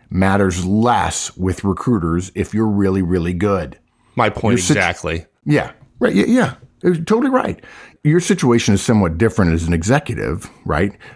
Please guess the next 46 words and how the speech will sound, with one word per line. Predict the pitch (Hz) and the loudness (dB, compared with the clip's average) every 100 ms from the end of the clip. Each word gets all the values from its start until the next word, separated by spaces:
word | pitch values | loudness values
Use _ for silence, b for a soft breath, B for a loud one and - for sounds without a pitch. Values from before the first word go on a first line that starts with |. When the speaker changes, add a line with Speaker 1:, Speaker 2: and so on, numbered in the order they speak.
| - | -4
Speaker 1:
Because | 110 113 | -2 2
you | 160 | 2
weren't | 131 127 | 2 2
recruiting | 107 - 120 95 | 0 -2 0 2
broadly | 85 90 90 90 | 2 2 2 0
for | 101 | 0
the | 87 | 0
entire | 80 87 73 | 0 0 -2
company, | 69 - 131 98 64 101 - B B B B | -2 -2 -2 -2 -4 -4 -6 B B B B
uh, | 80 82 80 - | -4 -2 -2 0
and | 92 | 2
all | 101 | 2
the | 90 | 0
positions | - 90 - 80 | -2 -2 0 -2
generally | - 98 87 78 | 0 2 2 0
were | 78 78 73 - - | 0 -2 -2 -6 -6
in | 87 85 | -2 0
one | 78 | -2
location. | 73 - 95 92 80 85 101 B B - | -4 -2 -4 -2 -8 -10 -12 B B -4
And | 98 | 0
this | 123 208 | 0 0
is | 190 | 0
one | 120 | 0
of | |
those | 117 120 | 0 -2
problems | - 87 71 104 | -4 -2 0 -2
where | 98 90 | 0 0
managers | 85 92 107 - | 2 0 0 -2
think | 85 85 | -2 -2
that | 92 78 | -4 -4
because | 85 117 98 | -2 0 0
they've | 92 | 0
been | 85 90 | 0 0
interviewing, | 90 87 90 82 101 123 87 90 139 - _ _ _ | 0 0 0 0 2 0 0 0 -2 -4 _ _ _
they've | 87 82 | -6 -2
been | 87 | 0
an | 85 | 0
interviewer, | 85 80 82 87 92 78 73 73 | 0 -2 0 2 2 2 -2 -4
if | 73 | -8
you | 71 | -8
will, | 69 71 - B B B B - | -6 -8 -12 B B B B -2
they're | 95 95 | 2 2
naturally | 98 104 - 95 | 2 0 0 2
gonna | 90 | 2
be | 80 | 2
good | 78 80 76 76 95 | 0 0 0 0 -4